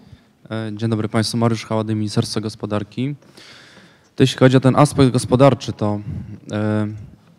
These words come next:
akta w czasie prac, e, w Brukseli rozpatrywana była z punktu widzenia ograniczenia właśnie strat, na jakie narażeni są polscy przedsiębiorcy, e,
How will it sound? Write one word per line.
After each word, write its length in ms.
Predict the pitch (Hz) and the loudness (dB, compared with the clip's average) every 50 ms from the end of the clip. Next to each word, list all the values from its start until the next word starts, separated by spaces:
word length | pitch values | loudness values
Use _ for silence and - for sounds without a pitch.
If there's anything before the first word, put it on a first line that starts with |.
| _ | _
akta 320 | - 120 135 - - 123 113 | -2 0 0 2 2 0 0
w 40 | - | 2
czasie 460 | - 120 107 - - 110 104 104 98 98 101 - - - - - - - - | 0 -2 -2 0 2 2 2 2 2 -2 -8 -14 -20 -20 -20 -20 -18 -2 2
prac, 400 | - 120 123 113 - - - - | 4 4 4 4 0 -2 -4 -2
e, 40 | 113 107 107 107 107 107 107 | 0 2 2 2 2 2 2
w 60 | 101 | 0
Brukseli 420 | 101 - - - - 117 113 123 | -2 -4 -4 -2 0 0 2 2
rozpatrywana 600 | 123 120 - - 117 - 117 110 117 123 123 123 | 0 -2 -4 -6 -6 -6 -4 -4 -2 -2 0 -2
była 160 | 120 117 117 | 0 0 -2
z 60 | 117 - | -2 -4
punktu 280 | - 123 110 - 123 | -8 -12 -12 -10 -12
widzenia 340 | 113 110 107 120 120 120 113 | -10 -6 -4 -4 -2 -2 -2
ograniczenia 720 | 113 113 117 117 117 113 107 - 123 123 120 120 117 117 117 - - - - - - - - - _ _ _ _ _ _ _ _ _ _ _ _ - | -2 0 2 2 2 2 2 2 2 2 4 4 2 2 0 -4 -12 -20 -20 -20 -20 -20 -20 -20 _ _ _ _ _ _ _ _ _ _ _ _ -4
właśnie 280 | 139 117 131 - - 123 | 0 0 0 2 0 0
strat, 320 | - - - 160 135 113 | 2 6 6 6 6 8
na 80 | 113 110 | 6 4
jakie 200 | 107 104 - 120 | 4 4 2 2
narażeni 420 | 113 117 117 113 110 123 123 120 | 4 4 4 4 4 4 2 2
są 140 | 113 - 120 | 0 0 0
polscy 320 | 110 - 127 127 - - | 4 6 6 6 4 0
przedsiębiorcy, 880 | 120 - 107 - - 127 117 113 123 120 120 - - - 127 131 135 135 127 - - - - - - - - | -4 -4 -4 -2 -2 0 4 4 4 4 2 0 -2 -2 0 0 0 -2 -4 -6 -8 -8 -8 -10 -12 -8 -4
e, 460 | 113 110 113 113 113 113 113 113 113 | -2 0 0 2 0 0 0 0 -2